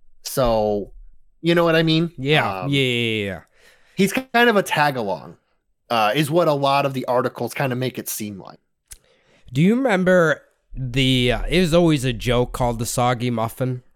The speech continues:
Speaker 1: Oh, yeah, soggy biscuit.
Speaker 2: Soggy biscuit, yeah. Um,
Speaker 1: Yeah.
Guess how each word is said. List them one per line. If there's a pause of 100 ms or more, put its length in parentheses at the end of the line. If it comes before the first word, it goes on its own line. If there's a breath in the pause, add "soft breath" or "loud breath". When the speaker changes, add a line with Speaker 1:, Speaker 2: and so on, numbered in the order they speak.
(540)
Speaker 1:
Oh,
yeah,
soggy
biscuit.
Speaker 2:
Soggy
biscuit,
yeah.
Um,
Speaker 1:
Yeah.